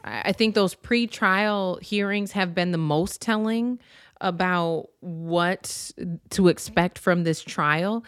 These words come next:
And in that conversation, uh, specifically, you know, when they,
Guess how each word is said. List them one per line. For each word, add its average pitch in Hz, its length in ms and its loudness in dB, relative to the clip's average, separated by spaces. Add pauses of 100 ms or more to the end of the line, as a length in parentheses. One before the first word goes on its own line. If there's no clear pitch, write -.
(260)
And 196 160 4
in 208 120 4
that 240 200 4
conversation, 214 1120 0
uh, 165 200 0
specifically, 170 1120 -4 (340)
you 175 100 -4
know, 170 120 0
when 170 120 0
they, 170 180 -2